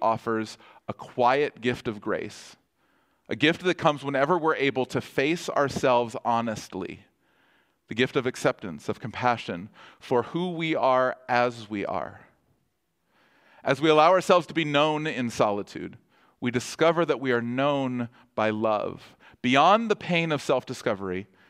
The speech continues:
there's a love that does not condemn us, but calls us to itself. This love receives us as we are.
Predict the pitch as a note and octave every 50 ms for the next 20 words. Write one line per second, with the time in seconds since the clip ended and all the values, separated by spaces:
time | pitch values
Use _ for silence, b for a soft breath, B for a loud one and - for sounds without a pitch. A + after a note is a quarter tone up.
0 | b b b b b B2+ A#2 G#2 B2+ A#2+ A#2+ A#2+ C3 C3 C#3 D#3 D3 C3 B2 -
1 | - B2 A#2 A2 B2 A#2+ A#2 - - - C3+ A#2+ A2 A#2+ A2+ A2+ A2+ G#2 G2+ F#2+
2 | - - A2 G#2+ - - - G#2 G#2 G2 G#2 F#2+ - - - G2+ F#2+ - - -
3 | - - - - - - _ _ _ _ _ _ _ _ b b b b b b
4 | b b b b b G2+ B2+ D3+ C#3+ - - C3 B2+ A#2 A#2 A#2 A2+ A2+ A2 A2+
5 | - b b b b b b b - - F2 - - - - A2+ A2 G#2+ G2+ G2+
6 | G#2 F#2+ F2+ - - - F2+ F2 F2 F2+ E2+ D2 G1+ - C2+ - -